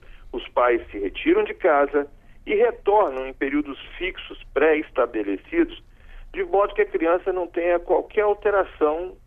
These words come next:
na sua rotina espacial. Isso segundo o jurista Mário Luiz Delgado.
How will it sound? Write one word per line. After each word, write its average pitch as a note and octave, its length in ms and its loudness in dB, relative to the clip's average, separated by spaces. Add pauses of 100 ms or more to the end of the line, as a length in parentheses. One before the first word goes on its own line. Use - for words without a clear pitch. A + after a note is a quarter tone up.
(140)
na F#3 140 2
sua F#3 220 0
rotina F3+ 460 2
espacial. D3+ 760 2 (840)
Isso A#2+ 340 -16
segundo C#3+ 640 -4
o C#3+ 140 -2
jurista C3+ 480 -2
Mário C#3 300 4
Luiz B2+ 260 -6
Delgado. A2+ 760 2